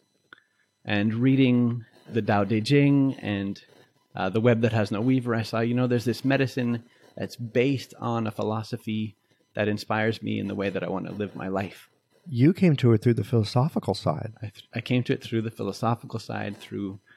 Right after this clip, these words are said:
Speaker 1: through books, in a sense, through ideas and, and almost academia, rather than coming through it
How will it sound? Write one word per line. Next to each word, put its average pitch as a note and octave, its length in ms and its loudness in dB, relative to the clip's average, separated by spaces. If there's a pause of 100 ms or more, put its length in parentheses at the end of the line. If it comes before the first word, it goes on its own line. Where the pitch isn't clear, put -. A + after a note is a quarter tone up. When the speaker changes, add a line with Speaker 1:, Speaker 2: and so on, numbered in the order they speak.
(220)
Speaker 1:
through F#2+ 180 -4
books, A2+ 480 0
in A2+ 100 -2
a G#2 60 -2
sense, A#2 300 -2
through G#2+ 500 -2 (680)
ideas G#2+ 680 2
and, F#2+ 180 -4
and F#2+ 300 -4
almost G#2+ 380 0
academia, A2+ 680 0
rather G#2+ 340 0
than G#2 180 -2
coming G#2 280 -2
through G2 220 -2
it F#2+ 160 0